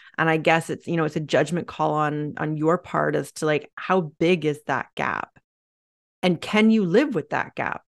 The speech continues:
If you can live with that gap, great. I've met people where, you know, the one person is totally, you know, spiritual and out there and, you know, big into personal development and growth and conferences,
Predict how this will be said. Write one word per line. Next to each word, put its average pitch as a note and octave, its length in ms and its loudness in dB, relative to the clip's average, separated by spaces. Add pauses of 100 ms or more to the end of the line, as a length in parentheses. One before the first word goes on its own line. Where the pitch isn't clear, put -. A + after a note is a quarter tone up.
If F#3+ 220 0
you B3 120 0
can F#3 200 -2
live F#3+ 140 0
with G3+ 160 -2
that D3+ 240 -2
gap, D#3 300 -4 (300)
great. G#3+ 320 -4 (580)
I've A#3+ 400 6
met F#3+ 420 2
people D3+ 540 0
where, E3 500 6
you E3+ 120 -2
know, E3+ 80 0
the E3+ 100 0
one F#3 240 2
person F#3 400 -4
is D#3 140 -8 (100)
totally, G#3+ 840 2
you F3+ 60 -2
know, E3 280 0 (120)
spiritual F3+ 920 2
and D#3+ 320 -2 (180)
out A#3+ 300 6
there F3+ 300 4
and, E3 260 -2 (340)
you F3+ 120 0
know, E3 320 4 (340)
big A3+ 240 10
into G#3+ 120 4
personal G#3 320 -4
development F#3 460 2
and D#3+ 100 -6
growth A3 320 4
and F3+ 100 -2
conferences, G3 800 0